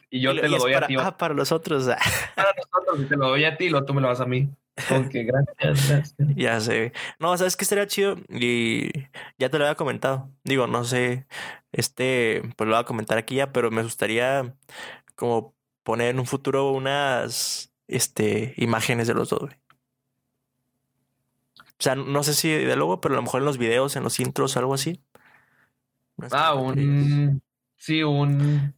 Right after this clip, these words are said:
Speaker 2: Que habíamos publicado, pero ya no contacté
Speaker 1: Pero
Speaker 2: a nadie. <laughs>
Speaker 1: no cayó ningún,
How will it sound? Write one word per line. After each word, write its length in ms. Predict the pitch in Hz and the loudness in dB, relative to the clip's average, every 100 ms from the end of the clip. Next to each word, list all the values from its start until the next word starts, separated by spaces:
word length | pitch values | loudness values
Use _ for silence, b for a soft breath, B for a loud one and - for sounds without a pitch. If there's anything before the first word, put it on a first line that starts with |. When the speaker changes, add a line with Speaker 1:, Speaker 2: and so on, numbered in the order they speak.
| _ | _
Speaker 2:
Que 140 | - 127 | -2 2
habíamos 320 | 123 139 151 | 2 2 -2
publicado, 520 | 143 117 127 143 156 | 0 0 0 0 0
pero 760 | 135 117 110 110 107 107 113 _ - | 0 2 2 2 2 0 -6 _ -8
ya 360 | - 120 120 | -6 0 0
no 100 | 127 | 0
contacté 300 | 139 135 135 | -4 -2 0
Speaker 1:
Pero 120 | 131 | 2
Speaker 2:
a 20 | 120 | 0
nadie. 280 | 131 151 165 | 0 0 0
<laughs> 760 | - - - 143 - - _ | -2 -6 -6 -6 -8 -16 _
Speaker 1:
no 200 | 139 143 | -2 0
cayó 320 | 156 151 151 | 2 2 2
ningún, 1120 | 156 160 143 151 151 151 156 156 151 147 - | 0 2 2 2 4 4 2 2 4 2 0